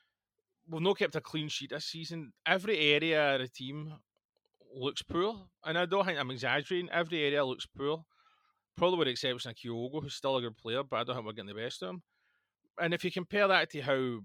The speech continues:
the team looked so solid under Ange, like,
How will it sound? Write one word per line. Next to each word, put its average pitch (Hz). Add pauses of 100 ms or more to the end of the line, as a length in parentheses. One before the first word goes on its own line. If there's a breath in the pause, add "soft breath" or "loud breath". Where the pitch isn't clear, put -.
(760)
the 131
team 156
looked 135
so 143
solid 135
under 160
Ange, 160
like, 117